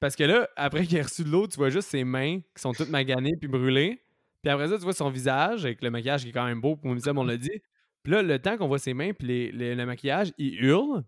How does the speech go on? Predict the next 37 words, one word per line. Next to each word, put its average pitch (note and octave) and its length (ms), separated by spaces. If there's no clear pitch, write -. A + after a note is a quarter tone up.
puis A#2+ 120
il - 40
parle C3+ 200
pas, D#3+ 100
il C3 80
fait A#2 100
juste D#3 240
hurler. C3+ 380
C'est - 160
trente-quatre F3+ 680
secondes C#3+ 600
de B2 180
hurlement. B2 400
Je A2+ 100
les A2+ 140
ai B2 60
checkés C3 340
parce A#2 260
que A#2 80
je, G#2+ 160
j'en A2 140
revenais G#2+ 240
pas, C3 180
puis B2+ 180
j'ai A2+ 100
revenu, A#2 400
je A#2+ 40
suis A#2 160
reculé - 480
en D#3 120
arrière, B2 260
puis F#3 100
c'est - 180
tr-, - 140
pendant C3 240
trente-quatre F#3 460
secondes. C#3+ 340